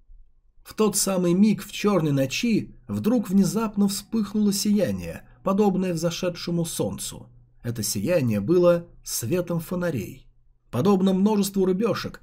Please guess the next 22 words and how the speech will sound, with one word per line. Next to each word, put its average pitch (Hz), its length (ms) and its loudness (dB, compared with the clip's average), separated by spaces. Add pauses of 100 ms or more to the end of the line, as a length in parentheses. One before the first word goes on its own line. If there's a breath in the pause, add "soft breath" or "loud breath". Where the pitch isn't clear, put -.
(160)
переплывающих 202 760 0
море, 156 520 0 (180)
в 107 100 -2
небеса 165 480 -2
медленно 196 600 0
поднимались 185 760 0 (160)
бесчисленные 196 840 0
сияющие 175 640 -2
фонарики. 151 720 -8 (320)
Они 160 260 0
поблескивали 175 680 0
в 175 80 -2
темноте 175 440 -2
ночи, 180 500 -4 (200 soft breath)
сверкающие 170 840 0
ярким 175 420 -2
светом, 151 640 -2 (180 soft breath)
похожие 190 560 -2
на 185 100 -2
воспаряющие 180 880 -4
ввысь 190 360 0
души 156 560 -4